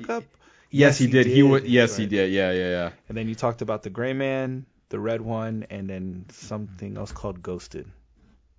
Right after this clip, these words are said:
Speaker 2: Go-, okay, interesting. I don't know about Ghosted, but
Speaker 1: With
Speaker 2: yeah, I
Speaker 1: Ana
Speaker 2: know
Speaker 1: de
Speaker 2: that.
Speaker 1: Armas and Adrian Brody.
Speaker 2: Oh, okay, interesting.
Speaker 1: Plot
Speaker 2: Director?
Speaker 1: Under Wraps. Director is Dexter Fletcher. Let's see, what else has he directed?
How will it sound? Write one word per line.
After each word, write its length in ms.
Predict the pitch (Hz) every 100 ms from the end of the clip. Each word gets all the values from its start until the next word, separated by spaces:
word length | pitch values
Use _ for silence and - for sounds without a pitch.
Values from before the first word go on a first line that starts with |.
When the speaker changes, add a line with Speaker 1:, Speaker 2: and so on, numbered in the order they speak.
| _ _ -
Speaker 2:
Go-, 160 | 104
okay, 400 | 110 113 - 90
interesting. 540 | - 98 98 - 82 87
I 100 | 95
don't 100 | 101
know 60 |
about 240 | 92 90 87
Ghosted, 460 | 90 90 - 80
but 160 | 92 85
Speaker 1:
With 100 | 131
Speaker 2:
yeah, 100 | 95
I 20 | 95
Speaker 1:
Ana 140 | -
Speaker 2:
know 60 | 123
Speaker 1:
de 60 |
Speaker 2:
that. 100 | 120
Speaker 1:
Armas 440 | 131 143 139 135 131
and 80 | 117
Adrian 360 | 117 117 101
Brody. 380 | 92 101 101 - _ _ _ _ _ _ _ _ _ _ -
Speaker 2:
Oh, 400 | 113 160 117 92
okay, 340 | 135 92 87 107 -
interesting. 480 | 107 - - 82 78
Speaker 1:
Plot 160 | - 104
Speaker 2:
Director? 120 | 113
Speaker 1:
Under 160 | 110
Wraps. 540 | 101 95 - - - - _ _ _ _
Director 480 | 110 117 120 - 123
is 300 | 117 110 -
Dexter 400 | 120 - - 160
Fletcher. 580 | - 113 123 175 175 175 _ _ _ _ _ _ _ _ _ _ _ _ -
Let's 120 | 113
see, 260 | - 101 95
what 220 | 95 95
else 500 | 98 - - - - - _ _ _ _ _ _ _ _ _
has 140 | 98
he 140 | - 98
directed? 580 | 92 87 90 _ 85